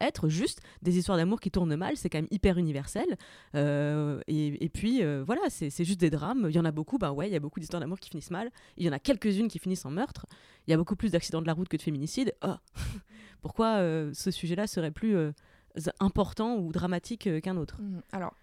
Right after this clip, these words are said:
Speaker 2: sur les faits divers, moi je trouve que c'est un peu plus compliqué de choisir un angle spécifique que sur les sujets de société.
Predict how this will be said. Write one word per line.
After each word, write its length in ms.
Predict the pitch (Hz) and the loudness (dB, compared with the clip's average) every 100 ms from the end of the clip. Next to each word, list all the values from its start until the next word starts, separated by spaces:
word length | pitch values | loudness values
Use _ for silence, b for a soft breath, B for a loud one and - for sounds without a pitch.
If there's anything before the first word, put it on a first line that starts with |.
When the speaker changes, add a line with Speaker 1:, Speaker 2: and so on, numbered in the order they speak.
| - | -10
Speaker 2:
sur 220 | - 240 | -2 4
les 120 | 247 | 4
faits 220 | 233 269 | 4 2
divers, 300 | 220 220 240 | 2 4 4
moi 100 | 254 | 6
je 60 | 220 | 2
trouve 120 | 220 | 0
que 100 | - | 0
c'est 120 | 208 202 | 4 4
un 60 | |
peu 100 | 214 | 4
plus 140 | 285 269 | 4 6
compliqué 440 | 226 214 208 208 | 4 4 2 4
de 80 | 185 | 6
choisir 380 | 190 196 190 202 | 4 4 4 4
un 140 | 196 | 6
angle 240 | 214 220 202 | 6 6 2
spécifique 600 | - 196 196 - 208 - | 0 -4 -4 -6 -8 -6
que 100 | - | -2
sur 140 | 202 190 | 0 2
les 40 | 190 | 2
sujets 240 | - 233 | 4 2
de 40 | - | 2
société. 440 | 214 208 190 196 | -2 0 0 -2